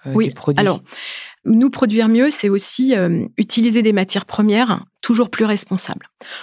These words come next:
Speaker 2: Pour te donner, euh, une idée, aujourd'hui, euh, là, sur, euh, par exemple, automne-hiver, euh, deux mille vingt et un, qui est la collection qui est en magasin en ce moment, cinquante pour cent de nos collections sont éco-responsables. On a fait un grand chemin puisque, par exemple,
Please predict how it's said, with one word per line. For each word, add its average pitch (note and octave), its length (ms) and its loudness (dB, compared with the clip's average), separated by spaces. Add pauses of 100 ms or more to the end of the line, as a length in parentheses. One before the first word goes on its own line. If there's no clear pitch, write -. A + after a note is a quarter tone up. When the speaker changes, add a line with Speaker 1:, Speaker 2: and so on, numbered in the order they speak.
(120)
Speaker 2:
Pour - 160 -4
te - 100 -2
donner, A#3+ 480 2
euh, F#3+ 280 0
une G3+ 180 0
idée, A3 400 0
aujourd'hui, G#3+ 580 0
euh, F#3 300 0
là, G3+ 180 0
sur, F#3+ 260 -4
euh, F#3 40 -2
par F3+ 140 -4
exemple, F#3 260 -2
automne-hiver, G#3+ 600 2
euh, F#3+ 160 0
deux F3+ 100 -2
mille F#3+ 160 0
vingt F#3 180 -4
et F#3 60 -2
un, C#4 140 0
qui - 120 -10
est F3+ 40 -2
la F3 80 -4
collection F3+ 380 -4
qui F#3 100 -4
est - 20 0
en E3+ 60 0
magasin F3 340 -2
en E3+ 60 -6
ce - 100 -14
moment, G3+ 260 0 (360)
cinquante B3+ 340 0
pour A#3 160 -4
cent A#3+ 140 0
de A#3 60 4
nos G#3 80 0
collections G#3+ 520 -2 (140)
sont - 180 -2
éco-responsables. G3 800 -4 (580)
On G#3 140 2
a A3 100 2
fait A3+ 400 0 (180)
un F#3 120 0
grand F#3+ 220 0
chemin B3 440 2
puisque, - 380 -4 (640)
par G#3 100 2
exemple, G#3+ 480 -2